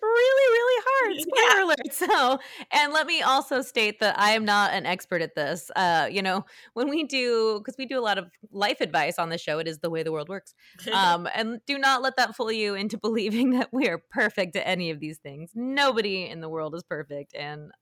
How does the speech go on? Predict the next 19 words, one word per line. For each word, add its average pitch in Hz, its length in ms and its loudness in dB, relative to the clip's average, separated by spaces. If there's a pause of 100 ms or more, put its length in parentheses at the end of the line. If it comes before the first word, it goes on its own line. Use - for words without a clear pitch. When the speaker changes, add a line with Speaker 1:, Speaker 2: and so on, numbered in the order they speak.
Speaker 1:
us 175 480 -6
ex-, - 300 -18
<laughs> - 100 -12
especially. 196 560 -6
Speaker 2:
<laughs> 220 520 -12
Speaker 1:
So, 392 220 2
yeah, 349 300 6
so 311 120 0
being 370 280 4
wrong 277 260 6
is 262 160 -2
not 196 360 2 (260)
fun. 185 260 2
In 208 100 0
fact, 240 200 2
there 277 120 4
was 294 140 2
one 220 300 0
time 165 500 -2